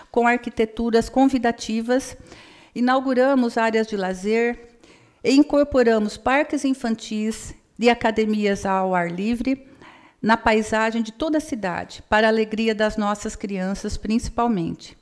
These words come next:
Saíram os parques deteriorados, chegaram mais de vinte novos parques modernos, seguros, coloridos, bonitos, espalhados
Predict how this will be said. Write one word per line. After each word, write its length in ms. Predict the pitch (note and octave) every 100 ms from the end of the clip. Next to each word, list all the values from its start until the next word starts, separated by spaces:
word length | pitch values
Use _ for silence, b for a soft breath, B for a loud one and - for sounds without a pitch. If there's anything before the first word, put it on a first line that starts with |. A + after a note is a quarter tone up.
| B B B
Saíram 500 | - A#3+ A#3+ A#3 A3
os 160 | G#3+ -
parques 500 | - G3 F#3+ F#3+ -
deteriorados, 1040 | F3 F#3 E3 D#3 E3 F#3+ B3+ C#4 D4 - -
chegaram 580 | - B3 A3 G#3 G3+
mais 320 | G3+ A3 C#4+ D4
de 100 | C#4
vinte 300 | B3+ B3+ A#3
novos 380 | G#3+ G3+ G3+
parques 400 | - G3+ F#3+ F#3+
modernos, 720 | F3 E3+ E3+ F#3+ G#3+ A3 G#3+
seguros, 640 | - E3+ E3+ G#3+ A#3 G#3+ F#3+
coloridos, 640 | - F#3 E3+ G#3 A#3 G3+
bonitos, 500 | - F3 G#3+ B3 A#3+
espalhados 640 | A3 A3 A3+ G#3 G#3 G#3 G#3